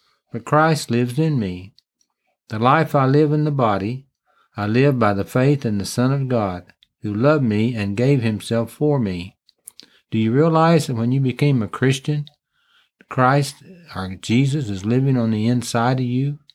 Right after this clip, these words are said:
When you criticize and condemn, you are an ambassador for Christ, and you're criticizing and condemning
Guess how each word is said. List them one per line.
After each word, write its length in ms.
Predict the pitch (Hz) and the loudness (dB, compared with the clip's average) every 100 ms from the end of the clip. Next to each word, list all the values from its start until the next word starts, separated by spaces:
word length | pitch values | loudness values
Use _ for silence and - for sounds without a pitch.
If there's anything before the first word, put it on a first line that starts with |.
| _ _ _ _ | _ _ _ _
When 180 | 107 107 | -4 0
you 100 | 139 | 0
criticize 760 | 139 127 147 135 143 143 147 104 | 2 2 2 2 2 4 2 0
and 200 | 104 92 | -4 -4
condemn, 560 | 98 95 113 131 139 139 _ _ _ _ _ | -6 -2 0 0 -2 -8 _ _ _ _ _
you 180 | 117 135 | 0 2
are 180 | 127 107 | 4 4
an 80 | 101 | 2
ambassador 720 | 98 92 113 135 139 143 143 | 0 0 2 2 2 0 0
for 180 | 135 98 | -2 -10
Christ, 480 | - 113 131 139 101 | -4 0 0 0 -2
and 140 | 98 | -4
you're 100 | 101 | -6
criticizing 800 | - 131 135 - 123 135 135 123 | -2 -2 0 -2 0 0 0 0
and 160 | 101 87 | -4 -6
condemning 640 | 95 95 120 127 131 | -8 -2 0 0 -2